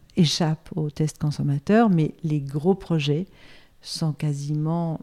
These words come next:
systématiquement soumis à des tests consommateurs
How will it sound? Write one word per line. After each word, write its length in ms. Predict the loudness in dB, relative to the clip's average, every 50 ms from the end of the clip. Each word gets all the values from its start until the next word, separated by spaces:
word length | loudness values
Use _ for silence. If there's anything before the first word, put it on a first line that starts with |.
| -12
systématiquement 1000 | -16 -10 -8 -8 -2 0 2 2 2 2 0 -2 -8 -8 -4 -4 -2 -2 -2 -4
soumis 640 | -6 -8 -10 -6 -2 0 2 2 2 2 0 -2 -4 -2
à 140 | -2 0 0
des 100 | -2 -2
tests 280 | -2 -2 -4 -4 -4
consommateurs 760 | -6 -4 -4 -2 -2 -2 -2 -4 -4 -4 -4 -4 -4 -6 -10